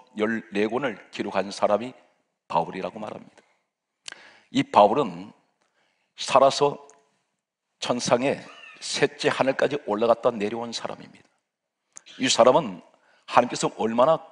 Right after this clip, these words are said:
강력한 놀라운 능력을 주셨느냐면 바울 몸에 지니고 있던 천 조각을 사람들이 손수건이나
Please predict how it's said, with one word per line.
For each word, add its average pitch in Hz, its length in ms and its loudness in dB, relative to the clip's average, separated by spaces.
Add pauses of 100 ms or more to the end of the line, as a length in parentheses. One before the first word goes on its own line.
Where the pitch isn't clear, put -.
강력한 95 640 -4 (360)
놀라운 123 460 0
능력을 110 340 -6
주셨느냐면 90 880 -8 (1040)
바울 113 200 6
몸에 131 260 2
지니고 127 360 -4
있던 104 420 -4
천 - 280 -10
조각을 - 460 -4 (640)
사람들이 123 680 2 (200)
손수건이나 131 720 -6